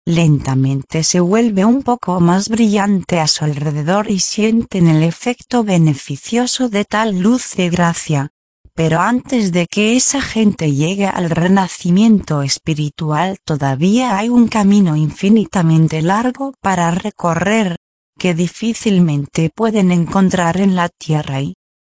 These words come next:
por lo tanto, difícilmente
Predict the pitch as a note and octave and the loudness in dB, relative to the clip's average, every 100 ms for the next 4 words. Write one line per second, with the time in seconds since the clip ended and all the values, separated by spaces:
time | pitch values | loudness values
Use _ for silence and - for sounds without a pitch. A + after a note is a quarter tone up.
0 | _ G#3 G3 F#3 F3 - A3+ A#3 - E3 | _ -2 -2 -2 -4 0 2 2 0 -2
1 | F#3 - _ _ - E3+ D3 - A3+ - | -2 -6 _ _ -4 -4 -2 -4 -6 -2
2 | G#3 F3+ D3+ C#3+ - D#3+ | 2 2 2 -2 -2 -4